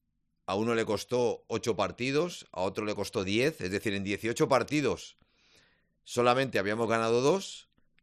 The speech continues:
y en cinco hemos ganado otros dos. Por lo tanto, todo esto, todo este aspecto, eh, numérico de, de clasificación es muy positivo. Es decir, es que no puedo negarlo. No puedo negarlo.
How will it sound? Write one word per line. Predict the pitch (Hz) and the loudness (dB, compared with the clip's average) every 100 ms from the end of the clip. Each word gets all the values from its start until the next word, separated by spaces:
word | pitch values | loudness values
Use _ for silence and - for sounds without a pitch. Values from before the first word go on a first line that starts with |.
| _ | _
y | 95 107 | 0 0
en | 95 | 0
cinco | 123 135 - 165 196 _ _ | -4 -4 0 -2 -2 _ _
hemos | 101 110 | -4 0
ganado | 101 98 92 | 2 0 -2
otros | 87 90 | -4 -4
dos. | 131 151 - - - - - - _ | -2 -2 -4 -14 -20 -20 -20 -20 _
Por | 98 | -2
lo | 104 | 0
tanto, | 110 131 156 - | 2 4 2 4
todo | 151 165 139 | 4 6 4
esto, | - 170 190 - - | 4 0 -2 -6 2
todo | 131 | 6
este | 175 - | 8 6
aspecto, | 135 131 107 - 107 - - _ _ _ _ _ _ _ _ _ _ _ - _ | 2 0 -2 0 0 0 -8 _ _ _ _ _ _ _ _ _ _ _ -20 _
eh, | 98 98 95 | -4 -2 -2
numérico | 98 92 120 139 117 123 123 123 113 | -4 0 2 2 2 6 8 8 4
de, | 101 90 87 87 - _ _ _ _ _ | 0 -2 -4 -8 -12 _ _ _ _ _
de | 87 101 | -6 -4
clasificación | 101 107 90 95 90 127 | -2 -4 -4 -4 -2 0
es | 147 - | 0 -2
muy | 113 127 170 | -2 2 2
positivo. | 143 135 101 85 156 117 | 2 0 -2 -2 0 0
Es | |
decir, | 98 107 98 - | -2 -4 -8 -8
es | - | -2
que | 110 | 0
no | 110 147 - | 2 2 2
puedo | 135 165 147 | 2 4 4
negarlo. | 107 101 170 - 76 _ _ _ _ - - - - _ | 0 0 -2 -4 -12 _ _ _ _ -6 -6 -6 -10 _
No | 95 127 113 | -2 0 2
puedo | 131 147 | 4 4
negarlo. | 107 101 151 92 76 | 2 0 0 -4 -10